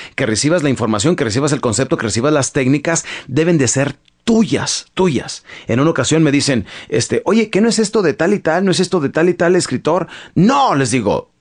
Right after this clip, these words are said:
yo pagué por sus libros, tomé sus cursos, sus conferencias, ahora es mío. Por eso, las personas que nos dedicamos a compartir nuestra información, la estamos vendiendo.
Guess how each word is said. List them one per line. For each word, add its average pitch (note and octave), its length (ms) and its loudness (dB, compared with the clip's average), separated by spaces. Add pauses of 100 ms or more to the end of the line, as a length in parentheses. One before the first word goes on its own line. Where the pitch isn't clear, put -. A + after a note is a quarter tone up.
yo A#1+ 280 -4
pagué D3+ 260 2 (140)
por G3 120 0
sus F3 140 0
libros, G3+ 320 2
tomé D3 200 2
sus C#3+ 200 -2
cursos, F#3 320 2
sus D#3 120 2
conferencias, E3 600 0 (220)
ahora C#3 360 0
es D3 240 0
mío. G3 640 2
Por C#3 140 0
eso, E3+ 180 2 (180)
las A#2+ 120 -2
personas F#3 340 0
que F3+ 80 2
nos C#3+ 120 2
dedicamos C3+ 400 0
a - 20 -2
compartir C3 400 0
nuestra F3+ 160 0
información, C#3 480 0 (320)
la F2+ 100 -2
estamos B2 300 -2
vendiendo. A#3 540 2